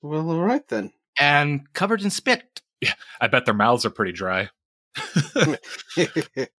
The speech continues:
Speaker 2: You wanna go check? It's up to you, buddy. <laughs>
Speaker 3: No, I'm okay.
Speaker 2: All right.
Speaker 1: Well, okay then.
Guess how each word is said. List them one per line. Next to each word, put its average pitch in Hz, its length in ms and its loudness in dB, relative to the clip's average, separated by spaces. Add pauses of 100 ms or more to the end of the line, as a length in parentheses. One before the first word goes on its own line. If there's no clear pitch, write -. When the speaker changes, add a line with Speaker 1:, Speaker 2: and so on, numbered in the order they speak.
(200)
Speaker 2:
You 131 120 -2
wanna 160 140 4
go 170 100 2
check? 185 240 2
It's - 80 -6
up 175 120 4
to 170 80 -2
you, 156 120 4
buddy. 127 240 4 (100)
<laughs> - 80 -20
Speaker 3:
No, - 80 -10 (140)
I'm - 240 -8
okay. 90 180 -12 (640)
Speaker 2:
All 127 80 -2
right. 104 220 -2 (520)
Speaker 1:
Well, 160 200 -4
okay 240 260 0
then. 156 240 0